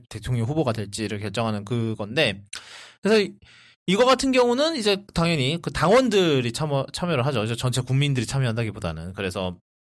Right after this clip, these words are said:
어, 이거는 이제 민주당에서 이제 운영을 하는 건데, 미국 정부가 운영한다기보다는. 근데 여기에서 그 투표를 세는데 앱을 쓰기로 했대요. 스마트폰 앱을 쓰기로 했고,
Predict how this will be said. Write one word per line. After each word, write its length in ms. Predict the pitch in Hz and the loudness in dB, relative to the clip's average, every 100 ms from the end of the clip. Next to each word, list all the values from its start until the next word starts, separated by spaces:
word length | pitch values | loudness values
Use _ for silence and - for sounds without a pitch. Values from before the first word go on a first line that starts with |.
| _ _ _ - - _ | _ _ _ -20 -20 _
어, 540 | 127 104 101 98 98 | 0 2 2 2 0
이거는 360 | 101 113 120 117 | -2 -2 -2 -2
이제 100 | 120 | -2
민주당에서 920 | 113 131 135 147 135 135 127 113 165 | 0 0 2 4 4 2 0 -2 -4
이제 120 | 165 139 | -4 -6
운영을 300 | 123 139 120 | -4 -2 0
하는 100 | 165 | -2
건데, 200 | 165 113 | -2 -6
미국 200 | 110 123 | -6 -8
정부가 280 | 113 107 107 | -8 -10 -10
운영한다기보다는. 720 | 104 104 107 101 98 85 95 117 147 - - - _ _ _ _ _ _ _ | -8 -8 -8 -8 -10 -8 -8 -8 -8 -10 -10 -20 _ _ _ _ _ _ _
근데 720 | - 156 151 151 214 269 294 - _ _ _ _ _ _ _ _ _ - | -4 -2 0 2 4 4 2 -12 _ _ _ _ _ _ _ _ _ -2
여기에서 840 | 151 156 185 180 165 175 156 135 - | 0 0 2 4 4 2 2 0 -4
그 1000 | - 127 120 120 117 117 113 110 107 107 | -4 -2 -2 -2 -2 -2 -4 -4 -6 -8
투표를 480 | - 240 - 254 214 | -8 -4 0 2 2
세는데 760 | 196 320 294 254 202 214 330 - _ | 0 0 0 0 2 2 0 -8 _
앱을 280 | 131 151 262 | 0 2 2
쓰기로 320 | - 196 135 | 2 2 2
했대요. 380 | 131 131 104 87 | 0 0 -2 -2
스마트폰 400 | 90 180 - 104 | -4 -6 -4 -6
앱을 180 | 95 104 | -6 -8
쓰기로 320 | 104 139 131 | -8 -4 -4
했고, 440 | 147 151 226 294 | -4 0 0 0